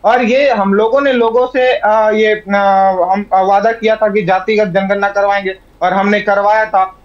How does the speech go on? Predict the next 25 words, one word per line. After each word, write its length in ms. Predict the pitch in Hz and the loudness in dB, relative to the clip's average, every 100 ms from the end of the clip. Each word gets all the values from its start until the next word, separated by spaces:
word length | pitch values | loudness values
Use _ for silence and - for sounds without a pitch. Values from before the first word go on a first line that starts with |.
| - | -8
यही 320 | 170 175 220 269 | -2 0 0 0
मांग 300 | 196 240 214 | 0 0 -2
हम 160 | 185 | 0
लोग 220 | 220 247 - | -2 -2 -2
सरकार 460 | 170 160 160 180 185 | -4 0 0 0 -2
से 80 | |
कर 220 | 165 139 131 | -2 0 0
रहे 200 | 156 214 | 0 0
हैं 80 | |
और 280 | 240 185 196 | 0 0 0
वो 140 | 196 214 | 0 -2
उसको 300 | 185 175 208 | -2 -2 0
नौवीं 320 | 180 170 202 | 0 0 0
अनुसूचित 540 | 180 175 165 156 165 165 | -2 -4 -6 -6 -4 -2
में 100 | 135 | 0
डाले, 260 | 131 165 240 - - - | 0 0 -2 -8 -6 0
और 300 | 220 254 247 | 2 0 -2
फिर 260 | 277 285 214 | -2 -4 -2
ये 280 | 226 262 277 - - | 0 2 0 -2 -4
पूरे 220 | 240 277 | -2 0
देश 360 | 165 240 294 269 | 0 0 -2 0
में 120 | 247 | 0
ये 120 | 208 | 2
लागू 320 | 185 160 143 | 2 0 0
हो। 200 | 135 123 | -2 -4